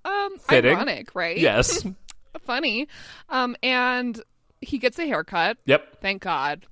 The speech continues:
Speaker 1: because the ponytail was really
Speaker 2: Really not
Speaker 1: looking
Speaker 2: working.
Speaker 1: bad.
Speaker 2: Yeah, well, that's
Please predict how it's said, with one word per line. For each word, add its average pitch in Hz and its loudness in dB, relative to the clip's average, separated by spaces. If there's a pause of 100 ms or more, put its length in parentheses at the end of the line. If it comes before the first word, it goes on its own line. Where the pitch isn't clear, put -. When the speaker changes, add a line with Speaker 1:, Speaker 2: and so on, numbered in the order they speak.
(120)
Speaker 1:
because 170 -4 (140)
the 185 -6
ponytail 233 -4
was 165 -8
really 175 -6
Speaker 2:
Really 135 6
not 120 6
Speaker 1:
looking 101 -2
Speaker 2:
working. 101 2
Speaker 1:
bad. 127 -2
Speaker 2:
Yeah, 135 8
well, 160 4
that's 202 4